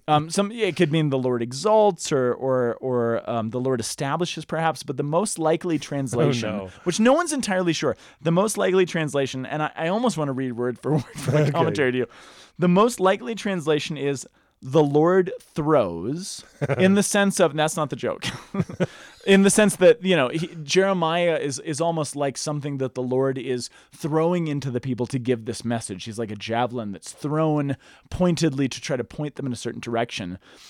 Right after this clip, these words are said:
Speaker 1: But there's another derivation that can mean either the Lord throws or the Lord throws down, which is
Speaker 2: <laughs>
Speaker 1: actually a,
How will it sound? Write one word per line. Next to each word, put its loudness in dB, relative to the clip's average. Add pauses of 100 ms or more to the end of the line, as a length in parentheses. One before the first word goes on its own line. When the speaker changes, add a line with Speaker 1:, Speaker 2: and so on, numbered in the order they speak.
(180)
Speaker 1:
But 0
there's 6
another 2
derivation 4
that -8
can -8
mean -6
either 6
the 2
Lord 4
throws 4
or 4 (420)
the 6
Lord 6
throws 2
down, -2
which 4
is 6
Speaker 2:
<laughs> 0 (400)
Speaker 1:
actually 4
a, 4